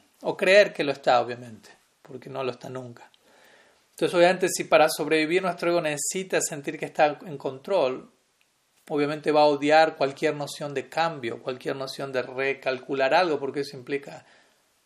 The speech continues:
perder el control. Entonces, de hecho, para, para que la sombra sea lo que es, sombra, por definición, debe ser una parte de nosotros la, en relación a la cual estamos completamente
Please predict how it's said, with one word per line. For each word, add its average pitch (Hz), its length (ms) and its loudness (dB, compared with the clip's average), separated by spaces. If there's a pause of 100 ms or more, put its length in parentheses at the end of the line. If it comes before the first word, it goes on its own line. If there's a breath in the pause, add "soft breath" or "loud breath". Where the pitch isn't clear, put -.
perder 156 420 0
el 156 120 -2
control. 120 460 -14 (1900 loud breath)
Entonces, - 360 -6
de 180 220 6
hecho, 202 200 0
para, 139 400 4
para 143 220 4
que 165 80 -2
la 147 140 6
sombra 180 500 4
sea 156 260 4
lo 143 160 0
que 170 320 2
es, 123 220 -10
sombra, 147 720 -2 (220 soft breath)
por 139 180 -2
definición, 139 720 -2
debe 135 200 0
ser 143 200 -4
una 131 220 -4
parte 151 320 2
de 139 80 -2
nosotros 135 680 -6 (560 soft breath)
la, 135 260 -6 (100)
en 147 140 -8
relación 131 360 -2
a 147 60 -2
la 131 120 0
cual 143 140 2
estamos 143 340 -2
completamente 135 1000 -8